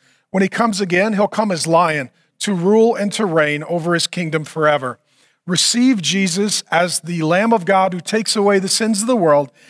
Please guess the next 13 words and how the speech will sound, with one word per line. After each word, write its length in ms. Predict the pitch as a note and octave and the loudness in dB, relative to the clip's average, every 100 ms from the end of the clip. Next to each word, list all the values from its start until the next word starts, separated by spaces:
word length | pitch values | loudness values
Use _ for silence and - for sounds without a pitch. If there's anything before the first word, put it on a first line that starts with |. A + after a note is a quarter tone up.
| - - | -18 -8
and 140 | E3 F3+ | -4 -2
then 120 | F3+ | 0
await 440 | D#3+ D#3+ A3 C4 | 0 2 2 2
Jesus 500 | D3 D#3+ D#3 D#3+ E3 | -4 -4 -4 -4 -4
who 140 | - F#3+ | -4 -4
comes 460 | - A3 F3+ D3+ | 0 0 0 -2
as 160 | E3+ D3 | -4 0
the 100 | E3 | 0
Lion 400 | E3 F3+ D#3+ D3 | 4 2 2 -4
to 80 | D3+ | -6
conquer 400 | - E3+ E3 D#3 | -2 0 0 -4
the 120 | D#3 | -2
nations. 600 | F3 F#3+ - D3 C#3 | 0 0 -2 -4 -8